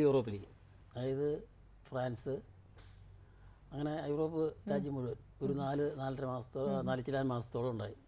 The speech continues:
Speaker 2: ഉം, ഉം.
Speaker 1: ആദ്യം ഈ ഫ്രാൻസിൽ കളിക്കുമ്പോൾ
Speaker 2: ഉം, ഉം, ഉം.
Speaker 1: ടിക്കറ്റ് കിട്ടാതെ,
Speaker 2: ഓ.
Speaker 1: കഥകളിക്ക് ടിക്കറ്റ് കിട്ടാതെ ഒരുപാട് പേര്
Speaker 2: ഉം, ഉം, ഉം.
Speaker 1: മടങ്ങിപ്പോയി. പിറ്റേ ടിക്കറ്റൊക്കെ മുൻകൂട്ടിയാണ് ബുക്ക് ചെയ്ത്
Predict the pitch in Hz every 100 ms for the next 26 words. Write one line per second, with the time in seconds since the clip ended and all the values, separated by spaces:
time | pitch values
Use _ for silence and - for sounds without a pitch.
0 | - 202 175 185 - 131 147 156 165 170
1 | - - - - - - - - - -
2 | - - 139 - 131 139 170 147 120 113
3 | 101 - - - 190 185 180 185 180 -
4 | - - - - - - - 170 - 208
5 | - 185 135 - 123 127 120 - - -
6 | 220 190 165 139 165 190 196 214 196 165
7 | 180 190 190 170 - 160 160 156 139 156
8 | 156 156 170 175 170 135 107 - - 214
9 | 208 202 143 143 160 170 135 127 143 -
10 | - - - - - - - - - -
11 | 147 143 180 175 175 160 175 208 226 214
12 | 202 208 220 220 220 226 208 170 - 208
13 | 208